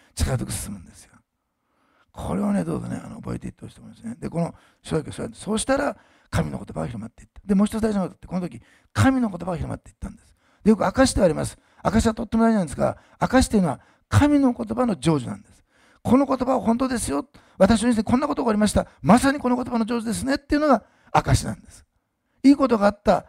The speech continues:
得したってことが証しじゃないんです。この言葉の成就、その結果当然得をしたり、この、その結果当然祝福になるから祝福の証なんだけど、言葉の成就が証なのです。神の言葉が広まっていくときに人が救われるんですね。神の言葉が広まっていくときに技が起こる。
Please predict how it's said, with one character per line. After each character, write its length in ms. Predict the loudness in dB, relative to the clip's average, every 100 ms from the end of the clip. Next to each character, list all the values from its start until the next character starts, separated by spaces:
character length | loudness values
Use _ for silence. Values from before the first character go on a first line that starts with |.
| _ 0
得 220 | 2 2
し 60 | 2
た 80 |
っ 60 | 2
て 80 | 0
こ 80 | 2
と 80 |
が 60 | 2
証 100 | 2
し 40 |
じ 60 | 0
ゃ 20 |
な 60 | -2
い 40 |
ん 20 | -6
で 80 |
す。 120 | -12 -20 _ _ _
こ 140 | 4 4
の 100 | 4
言 120 | 0
葉 160 | 0
の 80 | 0
成 220 | 2 0
就、 120 | 0 0
そ 120 | 0
の 80 | 0
結 180 | -4 -6
果 100 | -2
当 200 | 2 2
然 120 | 2
得 200 | 0 0
を 80 | 0
し 60 |
た 120 | 2
り、 140 | 0 -4
こ 140 | -8
の、 60 | -6
そ 120 | -6
の 100 | -6
結 340 | -8 -18 -10
果 120 | -6 -6
当 200 | -4 0
然 200 | 0 0 _ _ _
祝 220 | -2 0
福 100 | 2
に 60 | 4
な 100 | 4
る 80 | 4
か 120 | 4
ら 220 | 4 2 _ -6
祝 200 | -6 -2
福 80 | 0
の 60 | 2
証 200 | 2 0
な 80 |
ん 60 | -2
だ 80 | -4
け 80 | -2
ど、 240 | -4 -6 _ _ _ _ 2
言 280 | 4 6
葉 120 | 6 4
の 140 | 2
成 100 | 2 0
就 140 | 2
が 120 | 2
証 260 | 2 2 -2
な 80 | -4
の 100 | -10
で 100 | -20
す。 180 | -20 _ _ _ _ _ _ _ _ _ -20 -2
神 280 | 4 6 6
の 100 | 4
言 100 | 2
葉 140 | 0 0
が 80 |
広 140 | 0 -4
ま 80 | -6
っ 20 |
て 100 | -8
い 20 |
く 40 |
と 80 | -8
き 40 | -10
に 60 |
人 160 | -10 -14
が 40 |
救 120 | -12
わ 60 | -14
れ 60 | -14
る 40 |
ん 20 |
で 60 | -18
す 40 |
ね。 260 | -16 -16 -18 _ _ _ -2
神 200 | 0 2
の 60 |
言 80 | 0
葉 60 | 2
が 40 |
広 40 | 2
ま 60 |
っ 40 | 0
て 80 | -4
い 20 |
く 40 |
と 60 | -4
き 20 |
に 60 | -2
技 140 | -4
が 60 | -4
起 60 |
こ 60 |
る。 60 | -10